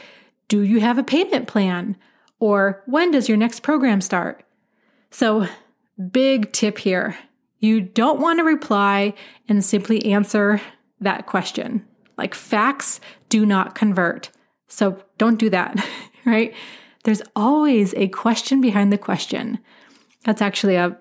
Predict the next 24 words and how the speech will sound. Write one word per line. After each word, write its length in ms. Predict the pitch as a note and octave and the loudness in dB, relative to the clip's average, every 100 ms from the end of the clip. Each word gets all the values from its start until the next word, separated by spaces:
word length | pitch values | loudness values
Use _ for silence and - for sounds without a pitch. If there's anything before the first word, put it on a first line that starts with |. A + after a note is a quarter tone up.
| - | -8
psychological 640 | - G#3 G3 F#3+ G3 F#3+ | -2 2 2 2 2 -2
tactic 480 | - F#3+ - G3 - | 0 -2 0 -6 -4
to 120 | - | -2
always 320 | G#3+ A#3 C#4 | 2 2 2
look 160 | B3 B3 | 2 -2
for 180 | - G3 | 0 0
the 120 | F#3+ | 0
question 600 | - - C4 - G3 F#3 | -2 -2 -2 0 2 2
behind 360 | F#3+ F3+ F#3+ F#3 | 2 2 2 2
the 60 | |
question 520 | F#3 F#3+ - - G3 A3+ - - - - | 0 -4 -4 -6 -6 -6 -10 -20 -20 -6
that 180 | G#3 G#3+ | -4 -2
someone 280 | - F#3+ G3 | 0 2 2
is 120 | F#3 | 2
asking. 600 | F3+ F#3+ - - B2 A3 - _ _ _ - | 0 -2 -4 -6 -4 -6 -8 _ _ _ -14
So 140 | - G#3+ | -4 0
you 120 | G#3+ | 2
always 200 | D#4 F#4 | 2 0
want 160 | D#4 | 2
to 60 | D4 | 2
dig 180 | A3 G#3+ | 2 0
a 20 | |
little 180 | G#3+ F#3+ | 2 2
deeper. 440 | F#3+ F#3 G3 G3+ | 0 -2 -4 -6